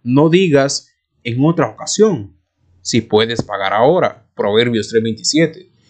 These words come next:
Leemos de nuevo: Cumple con alegría tus obligaciones, paga los impuestos y las contribuciones, obedece a tus superiores y honra y respeta a quienes haya que honrar y respetar.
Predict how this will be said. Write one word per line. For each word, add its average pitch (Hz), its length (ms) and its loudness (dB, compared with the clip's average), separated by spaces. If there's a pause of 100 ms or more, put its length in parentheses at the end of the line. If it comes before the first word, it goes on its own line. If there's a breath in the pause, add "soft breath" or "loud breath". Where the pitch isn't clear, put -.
(140)
Leemos 156 420 0
de 151 100 4
nuevo: 151 500 2 (320 soft breath)
Cumple 233 400 2
con 196 220 0
alegría 165 500 2
tus 165 200 -8
obligaciones, 120 840 0 (160)
paga 127 320 0
los 135 160 -2
impuestos 131 560 0
y 135 60 0
las 120 160 0
contribuciones, 117 920 -4 (280)
obedece 135 720 2
a 151 80 2
tus 139 160 -2
superiores 139 880 2
y 110 200 -2
honra 127 440 2
y 113 60 0
respeta 113 640 -4
a 101 100 -6
quienes 101 380 -12
haya 113 480 -2
que 101 80 -10
honrar 101 440 -2
y 101 100 -6
respetar. - 680 -12